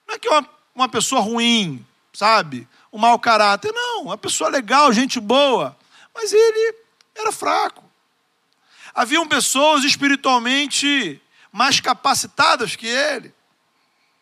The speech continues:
mais poderosas com e-, que ele, com mais dons espirituais que ele. Pessoas que podiam ser chamadas de mais apóstolos do que ele. Então isso tudo deixou Paulo assim muito entristecido.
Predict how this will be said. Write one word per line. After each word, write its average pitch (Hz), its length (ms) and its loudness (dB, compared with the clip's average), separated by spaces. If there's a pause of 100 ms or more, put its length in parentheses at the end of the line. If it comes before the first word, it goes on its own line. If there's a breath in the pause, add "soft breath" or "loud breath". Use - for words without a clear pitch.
(140)
mais 220 220 -2
poderosas 220 800 2
com 196 180 -10
e-, 214 100 -6
que - 180 -12
ele, 233 520 -4 (260 loud breath)
com 254 160 2
mais 247 300 2
dons 269 380 2
espirituais 247 800 -2
que 254 120 -16
ele. 294 400 -12 (1800)
Pessoas 214 540 0
que - 80 -20
podiam 214 340 -6
ser 208 140 -4
chamadas 202 600 -2
de 185 120 -8
mais 220 340 0
apóstolos - 1000 -6 (160)
do 190 80 -20
que - 140 -18
ele. 202 280 -12 (1160 loud breath)
Então 330 300 0
isso 330 220 2
tudo 330 220 0
deixou 302 280 2
Paulo 294 280 4
assim 285 160 0
muito 349 200 -8
entristecido. 277 1000 0